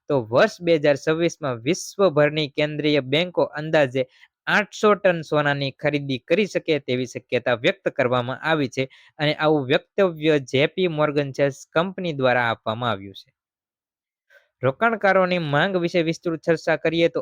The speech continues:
અસ્થિર બજારની અંદર રોકાણકારો સુરક્ષિત મિલકત તરીકે સોના તરફ હવે વળી રહ્યા છે. તેના કારણે પણ બે હજાર છવ્વીસમાં અને બે હજાર છવ્વીસ પછી એટલે કે ભવિષ્યના સમયગાળામાં સોનામાં ખૂબ લાંબા ગાળે મજબૂત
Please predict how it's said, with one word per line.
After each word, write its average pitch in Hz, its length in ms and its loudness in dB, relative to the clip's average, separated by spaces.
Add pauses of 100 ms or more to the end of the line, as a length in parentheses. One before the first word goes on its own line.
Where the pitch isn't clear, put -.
(120)
અસ્થિર 160 420 0
બજારની 165 580 2
અંદર 156 300 0 (300)
રોકાણકારો 160 640 2
સુરક્ષિત 185 600 -2
મિલકત 160 480 0
તરીકે 156 320 0
સોના 165 360 0
તરફ 135 280 2
હવે 127 220 2
વળી 143 300 4
રહ્યા 104 300 0
છે. 104 160 -12 (320)
તેના 156 260 0
કારણે 175 420 0
પણ 143 280 -2
બે 139 200 0
હજાર 135 260 0
છવ્વીસમાં 151 840 -2
અને 131 220 -6
બે 127 360 -4
હજાર 131 180 0
છવ્વીસ 156 420 -4
પછી 143 340 -8
એટલે 139 220 -8
કે 123 120 -2
ભવિષ્યના 147 680 -4
સમયગાળામાં 131 800 -2 (240)
સોનામાં 160 680 0
ખૂબ 143 260 -4
લાંબા 143 500 0
ગાળે 143 280 2
મજબૂત 127 380 -2